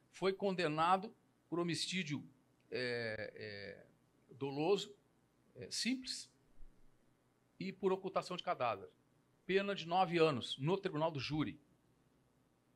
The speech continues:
Ele foi preso, progrediu pro regime semiaberto, porque o crime era, era de homicídio simples, ou seja, não hediondo.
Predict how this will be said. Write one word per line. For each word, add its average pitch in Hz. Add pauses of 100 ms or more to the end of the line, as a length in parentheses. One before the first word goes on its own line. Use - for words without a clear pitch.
(560)
Ele 160
foi 214
preso, 220 (1300)
progrediu 196
pro -
regime 180
semiaberto, 185
porque 170
o 175
crime 180
era, 143
era 127
de 131
homicídio 151
simples, -
ou 139
seja, 131
não 160
hediondo. 160